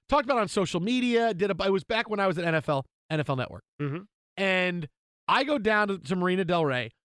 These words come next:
Speaker 1: and there's people there who are, who knew about the bet.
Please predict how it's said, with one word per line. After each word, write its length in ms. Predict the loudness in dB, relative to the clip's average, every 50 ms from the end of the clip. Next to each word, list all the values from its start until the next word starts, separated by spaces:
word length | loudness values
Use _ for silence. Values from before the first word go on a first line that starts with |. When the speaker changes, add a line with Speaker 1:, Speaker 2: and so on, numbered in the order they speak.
| _ _ _ _ -4
Speaker 1:
and 160 | -2 2 4
there's 220 | 4 4 2 0
people 340 | 0 0 0 2 2 2 2
there 360 | 4 4 2 4 2 0 -4 _ _ 2
who 300 | 2 2 4 2 0 -2 0
are, 440 | 2 4 4 4 4 4 2 0 -2 _ _ _ _ _ _ _ 0
who 140 | 0 2 2
knew 180 | 4 4 4
about 240 | 4 4 4 2 2
the 80 | 0 -2
bet. 180 | -2 -2 -2